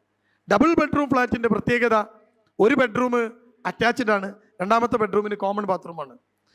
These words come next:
ത്രിബിൾ ബെഡ്റൂമിന്റെ പ്രത്യേകത, ഒരു ബെഡ്റൂം അറ്റാച്ച്ഡ് ആണ്, രണ്ട് ബെഡ്റൂമിനും കൂടി പുറത്തൊരു ബാത്റൂമേ ഉള്ളൂ. ഈ ഡോക്ടറോട് ഇങ്ങനെ പറഞ്ഞപ്പോ ഈ ഡോക്ടർ അവരോട് പറയാണ്, "ഞാൻ പൈസ തരാം, നിങ്ങൾ എനിക്ക് വേണ്ടിയിട്ട് നിങ്ങളുടെ ഫ്ലാറ്റിൽ പ്രത്യേകിച്ച് ചില സൗകര്യങ്ങൾ ഒരുക്കി തരണം.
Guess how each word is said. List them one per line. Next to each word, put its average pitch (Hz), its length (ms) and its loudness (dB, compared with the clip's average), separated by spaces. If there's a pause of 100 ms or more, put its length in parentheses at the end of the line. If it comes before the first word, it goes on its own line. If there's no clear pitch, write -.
(160)
ത്രിബിൾ 294 220 4
ബെഡ്റൂമിന്റെ 262 440 0
പ്രത്യേകത, 220 540 2 (300)
ഒരു 247 120 4
ബെഡ്റൂം 233 300 0 (100)
അറ്റാച്ച്ഡ് 233 400 -2
ആണ്, 196 200 0 (280)
രണ്ട് 190 300 2
ബെഡ്റൂമിനും 233 460 0
കൂടി 202 180 -4
പുറത്തൊരു 185 420 -6
ബാത്റൂമേ 175 440 -8
ഉള്ളൂ. 143 240 -20 (520)
ഈ 185 80 2
ഡോക്ടറോട് 190 420 2
ഇങ്ങനെ 202 180 -2
പറഞ്ഞപ്പോ 190 560 -2 (300)
ഈ 190 60 4
ഡോക്ടർ 196 540 2 (100)
അവരോട് 196 240 0
പറയാണ്, 185 460 0 (280)
"ഞാൻ 190 140 2
പൈസ 185 280 -2
തരാം, 180 300 -4 (1040)
നിങ്ങൾ 190 200 2
എനിക്ക് 196 280 0
വേണ്ടിയിട്ട് 196 560 -2
നിങ്ങളുടെ 190 420 0
ഫ്ലാറ്റിൽ 196 760 -4 (300)
പ്രത്യേകിച്ച് 220 880 -2
ചില 190 140 -2
സൗകര്യങ്ങൾ 190 500 0
ഒരുക്കി 175 180 -4
തരണം. 170 280 -6